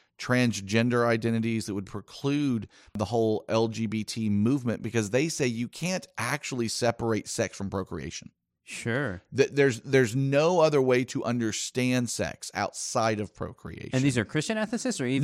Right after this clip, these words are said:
Speaker 1: No, no, no, these are
Speaker 2: non-Christian
Speaker 1: secular
Speaker 2: ethicists?
Speaker 1: ethicists.
Speaker 2: Oh, wow.
Speaker 1: So you,
Speaker 2: Okay.
Speaker 1: you cannot understand. It is at its very heart what it's designed to do.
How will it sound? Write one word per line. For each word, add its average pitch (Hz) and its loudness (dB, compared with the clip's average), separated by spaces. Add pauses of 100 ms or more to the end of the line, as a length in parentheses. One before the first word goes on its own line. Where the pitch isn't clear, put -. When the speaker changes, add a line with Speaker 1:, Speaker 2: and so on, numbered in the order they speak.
Speaker 1:
No, 143 8
no, 123 8
no, 220 8
these 156 4
are 147 6
Speaker 2:
non-Christian 117 4
Speaker 1:
secular 139 4
Speaker 2:
ethicists? 85 -2
Speaker 1:
ethicists. - -8
Speaker 2:
Oh, 139 4
wow. 101 -4
Speaker 1:
So - -2
you, 123 0
Speaker 2:
Okay. 90 -2
Speaker 1:
you 131 -2
cannot 175 -2
understand. 139 0
It 123 -2
is 131 0 (400)
at 160 2
its 147 -4
very 135 2
heart 151 4
what 131 0
it's 117 -8
designed 127 0
to - -4
do. 117 4